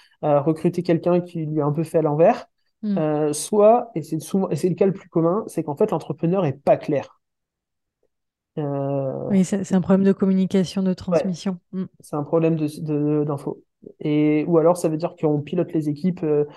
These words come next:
Speaker 1: euh, la petite journée à petit, à coup de petits messages WhatsApp, et, et cetera.
Speaker 2: <laughs>
Speaker 1: Et, et qu'en fait, derrière, on, du coup, on perd la vision globale, quoi.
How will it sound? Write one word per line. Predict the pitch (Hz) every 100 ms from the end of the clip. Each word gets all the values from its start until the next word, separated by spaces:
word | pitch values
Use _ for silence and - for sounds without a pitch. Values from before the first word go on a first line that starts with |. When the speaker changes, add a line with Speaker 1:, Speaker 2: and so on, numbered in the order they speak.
| - _ -
Speaker 1:
euh, | 156 151
la | 151
petite | 151 175
journée | 165 165 170 180
à | 165
petit, | 160 170
à | 156
coup | 156
de | 160
petits | 160 -
messages | 175 160 170 156
WhatsApp, | 160 156 165 160 165 160
et, | 151 147 147 147 151
et |
cetera. | - 160 - 156 208 214
Speaker 2:
<laughs> | - 208 208
Speaker 1:
Et, | 156 147 -
et | 156
qu'en | 151
fait, | 147 196 196
derrière, | 160 151 156 190
on, | 170 147 - 156
du | 160
coup, | 180
on | 165
perd | - -
la | 139
vision | 160 165
globale, | 160 160 160 147
quoi. | -